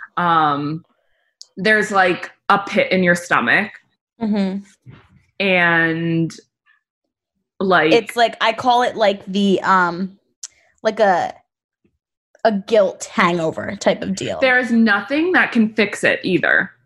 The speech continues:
Speaker 1: because you
Speaker 2: I
Speaker 1: already
Speaker 2: know.
Speaker 1: fucked up and you
Speaker 2: Yeah.
Speaker 1: already, like,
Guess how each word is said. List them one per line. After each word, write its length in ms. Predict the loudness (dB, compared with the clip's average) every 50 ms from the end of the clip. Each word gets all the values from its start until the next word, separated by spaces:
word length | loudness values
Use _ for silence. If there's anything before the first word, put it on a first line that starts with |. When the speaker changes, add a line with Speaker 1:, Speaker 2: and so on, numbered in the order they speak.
| _ -4
Speaker 1:
because 320 | -2 0 2 2 0 0
you 120 | 2 4 4
Speaker 2:
I 60 | 6
Speaker 1:
already 180 | 6 6 4 2
Speaker 2:
know. 100 | 2 0
Speaker 1:
fucked 280 | -2 -4 -6 -4 -2 0
up 340 | 2 2 2 0 -2 -6 -12 _ _ -2
and 140 | 0 2
you 100 | 4 4
Speaker 2:
Yeah. 60 | 4 4 4
Speaker 1:
already, 500 | 4 2 2 0 0 -2 -2 -4 -6 -10 _ _ _ _ -20 -20 -6 0
like, 280 | 2 2 2 0 -2